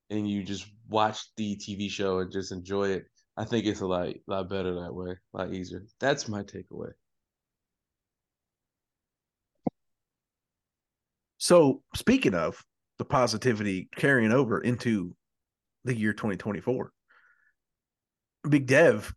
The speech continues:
Speaker 2: what are, you got some, some things you're looking for you think might happen twenty twenty-four? Uh, breakout, breakout wrestlers. Who's, who's got next?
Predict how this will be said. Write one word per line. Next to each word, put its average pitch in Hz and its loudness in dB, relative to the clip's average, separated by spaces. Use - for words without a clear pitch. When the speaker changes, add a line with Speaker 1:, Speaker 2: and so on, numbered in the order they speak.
Speaker 2:
what 160 4
are, 156 8
you 139 -6
got 160 6
some, 123 2
some 131 -4
things 147 2
you're 131 4
looking 139 2
for 143 2
you 131 0
think 139 -2
might 120 4
happen 120 2
twenty 127 0
twenty-four? 123 4
Uh, 107 2
breakout, 139 4
breakout 107 4
wrestlers. 120 4
Who's, 156 4
who's 135 2
got 127 4
next? - -2